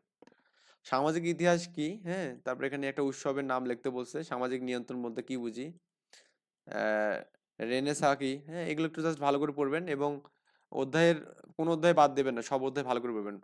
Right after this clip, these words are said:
শুধু এগুলোর উপর ডিপেন্ড থাকবেন না। এরপর আপনার এখানে রচনামূলক প্রশ্ন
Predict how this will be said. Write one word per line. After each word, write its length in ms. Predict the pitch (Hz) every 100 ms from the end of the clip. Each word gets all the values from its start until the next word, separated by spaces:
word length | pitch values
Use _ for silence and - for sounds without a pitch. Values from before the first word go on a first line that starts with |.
| -
শুধু 180 | 123 123
এগুলোর 260 | 120 135
উপর 140 | 139 143
ডিপেন্ড 280 | 120 123
থাকবেন 260 | 117 107 110
না। 200 | 135 202 _ _ _ _ _ _ _ -
এরপর 200 | 127 135
আপনার 200 | 143 156
এখানে 180 | 151 165
রচনামূলক 560 | 147 143 156 151 156 156
প্রশ্ন 600 | 151 147 160 202 285